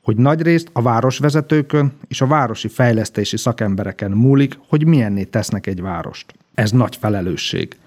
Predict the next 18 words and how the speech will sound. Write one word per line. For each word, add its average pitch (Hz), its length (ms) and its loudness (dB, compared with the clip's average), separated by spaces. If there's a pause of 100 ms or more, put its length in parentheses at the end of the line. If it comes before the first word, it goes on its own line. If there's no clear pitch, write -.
(100)
de 120 180 0
egyben 139 580 0
nagy 131 340 4
lehetőség 82 920 -2
is. - 320 -10 (340)
Az 135 220 0
a 160 40 0
jó 175 200 2
város, 175 560 0 (140)
amely 180 220 2
lehetőséget 113 760 0
kínál 110 360 2
mind 123 240 4
gyerekeknek, 131 680 0
mind 98 180 0
fiatalnak, 117 680 0
mind 110 220 2
idősnek. - 680 -10